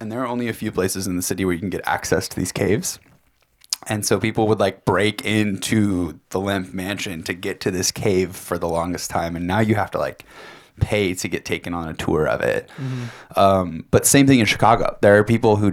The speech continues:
Speaker 1: just, like, live to explore the sewer systems in Chicago and, like, go find the way that the sewer connects to the subway or the L or whatever.
Speaker 2: Yeah.
Speaker 1: And, like,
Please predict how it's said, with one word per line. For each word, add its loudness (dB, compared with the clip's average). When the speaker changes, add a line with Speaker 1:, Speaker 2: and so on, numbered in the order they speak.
Speaker 1:
just, 2
like, -2
live 2
to 4
explore 2
the 2
sewer -4
systems -6
in -6
Chicago 0
and, -4
like, -10
go 0
find -2
the 2
way 4
that 0
the -2
sewer 4
connects -2
to 2
the 4
subway 2
or 0
the 0
L 4
or 0
whatever. -4
Speaker 2:
Yeah. 2
Speaker 1:
And, 2
like, 0